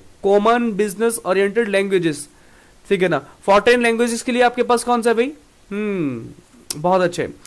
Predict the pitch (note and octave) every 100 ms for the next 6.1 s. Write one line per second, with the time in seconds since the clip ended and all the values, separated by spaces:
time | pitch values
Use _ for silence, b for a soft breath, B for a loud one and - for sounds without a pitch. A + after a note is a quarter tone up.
0 | B B B D#3 F#3 B3 B3 G#3+ G3+ G#3+
1 | A3+ B3 B3+ G#3 G#3 G3+ G#3 G3+ B3 A#3+
2 | B3 G3 F3+ G3+ B3 F3 F3 G3+ G3+ G#3+
3 | G#3 D3 C3 E3+ F3 A3+ A#3+ F3+ G3 D#3
4 | G3+ G3+ F3+ A3 G#3+ G3+ F#3 G3+ F#3+ F3
5 | F3+ F#3 A3 B B B G3 G3 A3+ B3+
6 | -